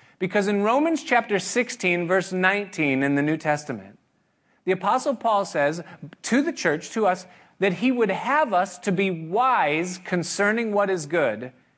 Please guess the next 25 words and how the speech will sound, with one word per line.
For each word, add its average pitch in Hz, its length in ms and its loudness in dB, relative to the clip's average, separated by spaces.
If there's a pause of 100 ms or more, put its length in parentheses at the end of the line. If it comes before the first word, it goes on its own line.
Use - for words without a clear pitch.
(320)
and 196 140 2
to 196 100 -2
be 175 160 2
simple 151 1000 -2
concerning 165 760 0
what 139 160 2
is 139 180 -4
evil. 120 360 -4
The 139 60 -4
word 208 260 0
simple 220 500 -2
means 139 380 -2 (120)
stupid. - 680 -4 (420)
That's 185 220 2
a, 180 80 2
just 180 320 -4
a 185 40 -4
polite 180 480 -2
King 202 260 -2
James 214 260 0
way. 151 280 2 (200)
It 185 60 -2
means 208 180 2
be 160 180 0
stupid. 240 480 -4